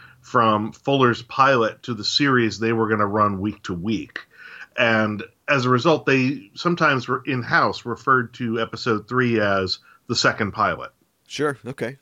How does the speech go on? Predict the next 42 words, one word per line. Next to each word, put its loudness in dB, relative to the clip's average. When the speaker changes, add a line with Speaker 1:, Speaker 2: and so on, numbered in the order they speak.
Speaker 2:
I -16
can -16
see -10
that. -8
Speaker 1:
Because 0
they 0
had 0
to -2
reestablish -2
the 0
rules 2
of -4
the -6
show. 2
The, -2
the -4
first 2
two 4
episodes 0
function -4
almost 2
as 0
prequel -4
Speaker 2:
Yeah. -10
Speaker 1:
or 6
as 2
the -4
finale 0
to -6
the -4
U 2
S -4
S 0
Shenzhou 0
series -4
that -4
we -4
never 0
got. -2
Speaker 2:
<laughs> -
Right, 0
yeah. -4